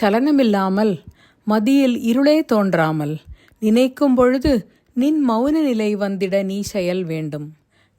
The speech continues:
கனக்கும் செல்வம் நூறு வயது, இவையும் தர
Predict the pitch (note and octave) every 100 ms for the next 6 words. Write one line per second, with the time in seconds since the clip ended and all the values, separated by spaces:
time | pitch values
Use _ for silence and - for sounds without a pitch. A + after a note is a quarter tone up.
0 | F3 G3 G#3 G#3 B3+ A#3+ A#3+ A#3 A#3 A#3
1 | F#3 G#3 - _ _ - B3 D4 E4 C#4
2 | A#3 A#3 G3+ F3 - _ _ _ - G#3
3 | A#3+ B3+ C4+ D4+ C4 G3+ G#3+ A#3+